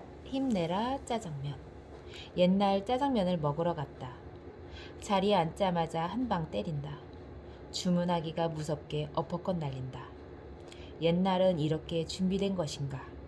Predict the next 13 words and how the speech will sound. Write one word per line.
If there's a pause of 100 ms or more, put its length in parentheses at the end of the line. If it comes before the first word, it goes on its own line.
(720)
옛날은
이렇게
개관된
것인가? (920)
옛날은
이렇게 (100)
날렵한
것인가? (880)
티브이에서
권투
시합을
하고
있다.